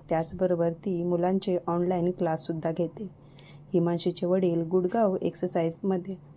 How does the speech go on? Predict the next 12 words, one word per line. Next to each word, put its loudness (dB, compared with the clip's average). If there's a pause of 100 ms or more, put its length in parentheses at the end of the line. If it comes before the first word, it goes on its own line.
(880)
ईटीओ 4
पदावर 2
कार्यरत 0
आहेत. -2 (380)
विनय 0
लग्नाच्या -2
तयारीसाठी -2 (480)
सुट्टी 0
घेऊन 0
आला -2
होता. -4 (960)
विनय 0